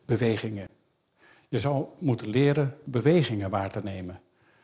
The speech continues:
Niet als een vloed over je heen te laten komen, maar er een zekere afstand van te hebben en te, daarnaar te kijken,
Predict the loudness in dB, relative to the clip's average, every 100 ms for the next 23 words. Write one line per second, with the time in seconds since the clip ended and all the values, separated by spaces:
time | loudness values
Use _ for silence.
0 | _ _ _ _ _ 6 8 8 4 2
1 | 2 -4 -6 -8 0 2 2 -2 0 2
2 | 4 4 4 2 2 4 4 4 2 2
3 | -2 -12 _ 0 0 2 2 0 -2 -4
4 | 0 0 2 0 2 2 2 0 -2 -4
5 | -4 -2 0 0 -2 -2 2 2 2 -4